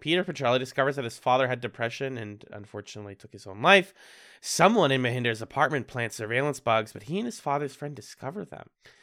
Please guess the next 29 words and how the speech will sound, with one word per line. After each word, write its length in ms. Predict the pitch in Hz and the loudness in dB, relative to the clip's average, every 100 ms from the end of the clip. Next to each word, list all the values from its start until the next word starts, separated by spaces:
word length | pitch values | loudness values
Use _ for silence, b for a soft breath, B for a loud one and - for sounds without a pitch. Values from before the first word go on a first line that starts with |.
| b b | b b
Meanwhile, 400 | 107 101 101 135 | -10 -2 2 2
Hero 320 | 143 156 180 | 2 2 2
finds 240 | 185 175 175 | 4 2 2
a 40 | |
comic 320 | - 165 180 175 | -4 -2 0 0
book 140 | 113 | -4
that 120 | 113 | -4
shows 180 | - 135 | -2 -4
exactly 480 | 123 117 127 165 330 | -4 0 0 0 -4
what 100 | 220 | -6
happened 320 | 156 175 247 | -6 -6 -8
to 80 | 120 | -8
him 120 | 110 | -6
last 260 | 107 107 110 | -4 -4 -8
episode, 400 | - - 98 87 | -10 -12 -10 -12
which 140 | - | -18
appears 300 | - 156 - | -12 -10 -8
to 60 | 247 | -8
have 120 | 160 | -8
written 320 | 127 135 139 - b b b _ - | -8 -10 -14 -16 b b b _ -2
the, 220 | 131 - | 0 4
or 100 | 143 | 2
sorry, 260 | - 131 110 | 4 2 2
the 200 | 131 143 | -2 4
author 340 | 175 254 220 | 6 8 6
of 80 | 131 | 4
the 80 | 127 | 2
comic 280 | 123 110 | 0 -2
book 200 | 104 101 | -4 -8